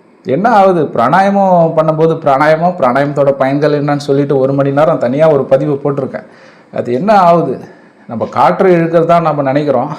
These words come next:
அந்த காற்று போய் இடப்ப-, இடப்பக்கமாகவும்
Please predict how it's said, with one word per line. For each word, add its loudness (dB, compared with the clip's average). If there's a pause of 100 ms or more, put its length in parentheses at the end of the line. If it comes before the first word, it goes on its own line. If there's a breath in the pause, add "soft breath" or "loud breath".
(120)
அந்த -2
காற்று 2
போய் 0
இடப்ப-, 2
இடப்பக்கமாகவும் 0